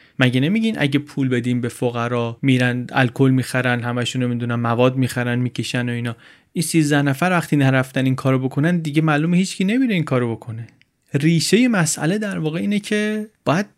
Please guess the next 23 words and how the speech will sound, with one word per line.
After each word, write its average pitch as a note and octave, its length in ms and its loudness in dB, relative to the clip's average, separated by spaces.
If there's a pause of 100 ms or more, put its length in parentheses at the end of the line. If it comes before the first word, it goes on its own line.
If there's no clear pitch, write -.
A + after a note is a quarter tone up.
یه E3 220 4
روزی G#3+ 220 2
بشینی G3+ 360 2
فکر F#3+ 220 -2
کنی F#3+ 200 0
به E3 80 2
این E3 120 2
که F3 100 0
آقا D#3+ 140 2
اینی D3+ 200 2
که D#3 100 -4
فقیره C3 460 0
چرا A#2+ 300 0
فقیره. G#2+ 480 -8 (360)
یک D#3 160 0
سخنرانی C3 640 0
تد D#3+ 300 0
داره D#3+ 240 0
آقای B2+ 200 0
نویسنده B2+ 720 -2 (120)
در D3 120 4
همین C3+ 320 4
موضوع، A2+ 420 -4